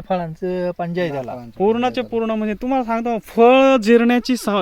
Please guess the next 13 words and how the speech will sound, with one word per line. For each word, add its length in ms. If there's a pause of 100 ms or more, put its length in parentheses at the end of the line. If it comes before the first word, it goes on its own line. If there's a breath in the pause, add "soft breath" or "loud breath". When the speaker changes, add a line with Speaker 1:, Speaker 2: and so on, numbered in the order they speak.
Speaker 3:
समस्या 500
जी 140
आहे 280
ती 260
येतच 380
नाही 200
ह्या 140
दोन 240
मायलेजमुळं 680
आणि 220
प्रो 260
रूटमुळं. 380 (160)
Speaker 1:
हां. 240